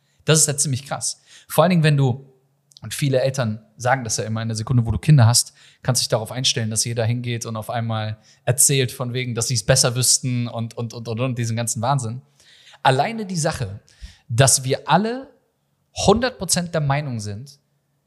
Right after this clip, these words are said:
dass wir ein Kind nur im Krankenhaus gebären können, ist ja ein, ein gewisses Narrativ, was wir in unserem Kopf haben, was irgendwann entstanden ist durch gesellschaftliche Normen.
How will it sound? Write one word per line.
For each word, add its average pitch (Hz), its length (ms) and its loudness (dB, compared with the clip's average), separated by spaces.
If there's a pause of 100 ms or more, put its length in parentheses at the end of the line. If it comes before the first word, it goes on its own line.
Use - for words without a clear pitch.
(100)
dass 139 180 4
wir 139 60 -4
ein 135 100 -4
Kind 208 200 0
nur 175 160 4
im 160 60 -6
Krankenhaus 143 440 -4
gebären 107 320 -8
können, 98 260 -12 (600)
ist - 160 4
ja 147 160 2
ein, 120 280 -4
ein 120 180 -8
gewisses 147 480 0
Narrativ, 131 680 -2
was 143 200 -2
wir 139 80 -2
in 135 80 -4
unserem 127 280 -4
Kopf - 300 -8
haben, 117 380 -6 (300)
was - 160 2
irgendwann 165 420 -4
entstanden 151 520 -6
ist 123 200 -6
durch 127 240 -10 (560)
gesellschaftliche 147 560 -4
Normen. 113 320 -8